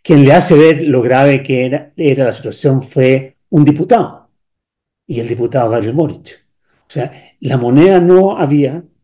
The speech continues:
eh, captado lo grave que era la situación.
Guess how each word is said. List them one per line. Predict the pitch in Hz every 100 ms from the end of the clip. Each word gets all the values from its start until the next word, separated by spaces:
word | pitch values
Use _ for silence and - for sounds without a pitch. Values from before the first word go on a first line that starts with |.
| _ _ -
eh, | 117 110 113 120 117 110 _ _
captado | 135 110 220 139 107 135 196
lo | 143
grave | 139 123 127 123
que | - 127
era | 123
la |
situación. | - 151 143 214 -